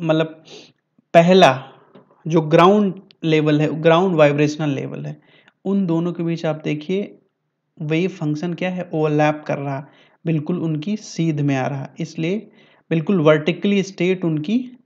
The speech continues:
उनके, उसके सामने आ रहा है। मतलब इसमें हाईएस्ट ओवरलैप होगा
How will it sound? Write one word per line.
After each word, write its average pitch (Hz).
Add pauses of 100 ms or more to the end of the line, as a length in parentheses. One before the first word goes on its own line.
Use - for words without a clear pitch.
(180)
उनके, 165
उसके 165
सामने 151
आ 139
रहा 139
है। 147 (340)
मतलब 190
इसमें 180
हाईएस्ट 160
ओवरलैप 156
होगा 151